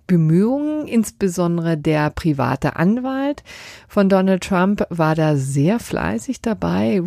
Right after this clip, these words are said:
Rudy Giuliani, über den haben wir ja auch schon gesprochen, der ehemalige Bürgermeister von New York, der ja auch als Zero Tolerance, ähm,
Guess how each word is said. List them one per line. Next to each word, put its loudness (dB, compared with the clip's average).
Rudy 2
Giuliani, -2
über 0
den 0
haben 0
wir 0
ja -4
auch -4
schon -4
gesprochen, -4
der -4
ehemalige 2
Bürgermeister 4
von 2
New 4
York, 0
der 0
ja 0
auch -14
als -10
Zero -2
Tolerance, 0
ähm, 0